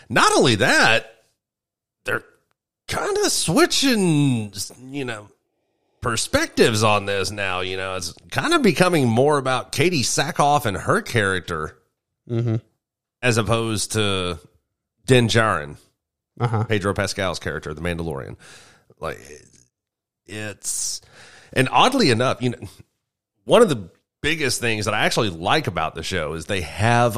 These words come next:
Speaker 1: a lot of fucking guest stars that are not affiliated with Star Wars in any way. You know, Timothy Olyphant.
Speaker 2: Mm-hmm.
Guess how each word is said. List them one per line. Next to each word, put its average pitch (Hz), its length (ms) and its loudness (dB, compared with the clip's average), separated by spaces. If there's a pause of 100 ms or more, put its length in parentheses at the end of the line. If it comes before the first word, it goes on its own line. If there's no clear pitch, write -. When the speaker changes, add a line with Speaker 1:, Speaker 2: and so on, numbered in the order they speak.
Speaker 1:
a 120 60 2
lot 95 360 0
of 92 100 -2
fucking 87 380 -8
guest 175 300 -2
stars 85 600 -2
that 98 320 -2 (1400)
are 226 120 2
not 220 220 2
affiliated 139 560 2
with 110 100 -2
Star 131 240 2
Wars 123 300 2
in 120 80 0
any 120 140 0
way. 170 300 -4 (640)
You 92 80 -2
know, 82 80 0 (160)
Timothy 110 360 0
Olyphant. 117 460 2 (240)
Speaker 2:
Mm-hmm. 131 260 2